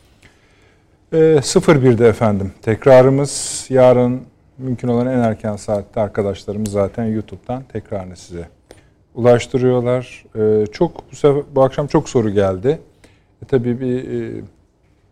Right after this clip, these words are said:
dediğimiz gibi yani böyle ince bir aralığa girmiş gibi duruyor. Bazı konular dondurulmuş halde bu donma işlemi kısa sürede çözüleceği için ona ilişkin beklentileriniz var. Haklısınız.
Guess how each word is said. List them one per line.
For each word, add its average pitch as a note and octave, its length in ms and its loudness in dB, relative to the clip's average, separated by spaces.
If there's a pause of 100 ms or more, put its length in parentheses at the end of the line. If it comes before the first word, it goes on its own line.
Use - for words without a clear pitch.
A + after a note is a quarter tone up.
(120)
dediğimiz A#2+ 340 -2
gibi G2+ 180 -4
yani G#2 240 -2
böyle A2+ 140 0
ince C3 380 4
bir A#2 280 4
aralığa A#2 380 6
girmiş G2 680 -6 (320)
gibi G2 240 -8
duruyor. G#2+ 480 0
Bazı A#2 320 6
konular A#2 480 2
dondurulmuş A2+ 680 -2 (400)
halde A2 520 2
bu A#2 140 -6
donma B2 320 2
işlemi A#2+ 640 0 (960)
kısa D3+ 220 0
sürede A2+ 400 0
çözüleceği A#2+ 720 0
için D#3 340 -6
ona C3 200 2
ilişkin G#2+ 380 -4
beklentileriniz G2 720 -8
var. B2 120 -4
Haklısınız. A#2 600 -4